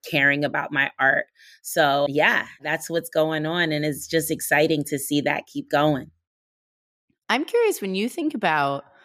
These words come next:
Speaker 2: this world where I know a lot of people have talked about essentially artists being not necessarily headless brands in the sense that there isn't someone at the top, but, like, brands who are really managed by a community.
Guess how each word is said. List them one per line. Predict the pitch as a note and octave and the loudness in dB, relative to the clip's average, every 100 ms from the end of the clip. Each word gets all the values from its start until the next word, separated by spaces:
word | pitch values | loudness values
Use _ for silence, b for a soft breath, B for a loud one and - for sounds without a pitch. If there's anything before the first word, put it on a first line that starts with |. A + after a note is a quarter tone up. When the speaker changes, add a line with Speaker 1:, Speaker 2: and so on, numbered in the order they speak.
| b b _ | b b _
Speaker 2:
this | G3+ G3 | -2 -2
world | D#3+ D3+ D#3 D3+ D3 - | -4 -2 0 0 -2 -8
where | - C#3+ C#3+ C#3+ D3 | -8 -4 -4 -6 -4
I | - F#3 | -2 0
know | G3 | 0
a | |
lot | F3+ E3 E3+ | 2 2 2
of | |
people | - F3 E3 | -2 -8 -6
have | E3+ - | -6 -6
talked | - D3 - D3+ | -4 -4 -4 -6
about | D3+ D3 C#3 C3+ b b b - | -2 0 -2 -6 b b b -10
essentially | F#3+ G#3 G#3 - A3+ G3+ F3+ D#3+ D3+ - _ _ _ - | 0 0 0 -2 0 0 0 0 -4 -8 _ _ _ 0
artists | A3 B3+ C#4+ - - | 2 2 -2 -4 -2
being | G#3 G3 | -2 0
not | G3+ A#3+ | 0 0
necessarily | C#4+ - - B3+ A#3 | -2 -4 -2 0 2
headless | F3 D#3+ D#3 D#3+ D#3 | 0 -2 -2 -2 -2
brands | - C#3+ C#3 C#3 C#3+ D3 | -4 -6 -4 -2 -4 -6
in | C#3+ | -8
the | C#3 | -8
sense | - C#3+ C#3 - | -4 -4 -4 -6
that | - C#3+ C#3 b b b - | -2 -2 -4 b b b 0
there | E3+ | 0
isn't | - D#3 D#3+ D3+ - | 0 0 0 -2 -2
someone | D#3 D3 D3 | 0 0 -2
at | C#3+ - | -4 -10
the | - | -2
top, | D3+ D#3+ E3+ | 2 4 2
but, | F#3 | 0
like, | D#3 D3 C#3 B B _ | 2 0 -2 B B _
brands | E3 D#3+ E3 F3 F3 - | -2 2 2 2 -2 0
who | F3 | 2
are | D#3+ D3 | 2 2
really | C#3 E3+ F3+ D#3+ D#3 | 0 2 2 2 -2
managed | D3 C#3+ D3 D3+ D#3 D#3 D3+ - - | -4 -2 0 2 2 0 -2 -6 -8
by | - C#3 C#3 | -2 0 2
a | C#3+ | -2
community. | - D3+ C#3+ C#3 C#3+ F3 F#3 A#3+ | -4 -4 -2 -2 0 0 2 0